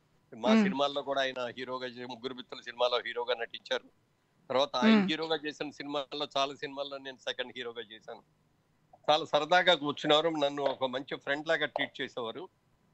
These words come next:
Speaker 1: చాలా సందర్భాల్లో మంచి సలహాలు ఇచ్చేవారు. ఒక రోజున అడిగాడు ఆయన, "మురళీమోహన్ గారు, మీ savings అన్ని ఏం చేస్తున్నారు?" అని.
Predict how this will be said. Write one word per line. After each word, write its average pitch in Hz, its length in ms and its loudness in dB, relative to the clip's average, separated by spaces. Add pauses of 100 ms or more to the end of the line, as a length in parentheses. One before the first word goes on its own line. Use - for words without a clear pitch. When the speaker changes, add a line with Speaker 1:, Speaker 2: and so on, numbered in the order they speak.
(220)
Speaker 1:
చాలా 160 160 4
సందర్భాల్లో 151 680 -4
మంచి 143 200 -14
సలహాలు 135 380 -8
ఇచ్చేవారు. 110 360 -12
ఒక 117 120 -12
రోజున 165 240 -4
అడిగాడు 151 320 -2
ఆయన, 87 200 -10 (800)
"మురళీమోహన్ 160 340 0
గారు, 156 180 -2
మీ 151 320 -6
savings 165 520 -4
అన్ని 147 240 -2
ఏం 147 180 -4
చేస్తున్నారు?" 110 540 -6
అని. 87 220 -14